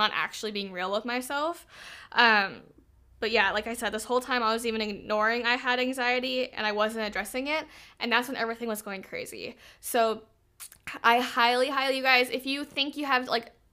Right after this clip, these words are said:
stress overload, or you could possibly have anxiety,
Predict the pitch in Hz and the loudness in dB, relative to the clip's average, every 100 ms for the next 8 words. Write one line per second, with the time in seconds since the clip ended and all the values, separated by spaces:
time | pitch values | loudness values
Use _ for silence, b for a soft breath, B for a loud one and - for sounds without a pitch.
0 | _ _ _ _ - - 247 247 247 233 | _ _ _ _ -8 -2 2 2 2 0
1 | 226 226 208 196 190 196 190 226 240 233 | 0 2 4 4 0 -4 -2 0 0 -6
2 | 240 - 247 254 254 247 233 240 208 202 | -10 -2 -2 0 -4 -2 -2 -2 0 0
3 | 220 302 | 0 -4